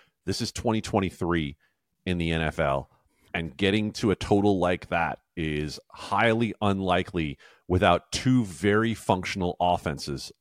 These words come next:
on the field. We know Houston's offense is that functional. We don't know for sure that Arizona's is. We have one week of Kyler Murray back and looking relatively good against an Atlanta defense that,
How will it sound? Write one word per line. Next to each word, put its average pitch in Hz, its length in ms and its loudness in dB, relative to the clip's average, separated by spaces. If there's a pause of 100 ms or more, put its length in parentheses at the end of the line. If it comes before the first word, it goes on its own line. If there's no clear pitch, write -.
(140)
on 90 220 4
the 80 80 -4
field. 67 380 -4 (460)
We 71 160 -4
know 67 100 -4
Houston's 90 380 -4
offense 117 560 2
is 95 220 -2
that 98 200 0
functional. 80 600 -4
We 80 140 -10 (180)
don't 117 280 8
know 101 220 2
for 101 100 0
sure - 400 0 (340)
that 95 120 4
Arizona's 87 640 0
is. 69 240 -10
We 85 100 -4
have 78 100 -4
one 104 380 0
week 120 240 0
of 95 80 -2
Kyler 90 320 2
Murray 87 240 0
back 80 640 -4
and 82 100 -4
looking 82 680 -2 (320)
relatively 113 520 6
good 98 300 4
against 95 400 -4
an 95 60 4
Atlanta 107 400 -2
defense 107 640 -2
that, 92 300 4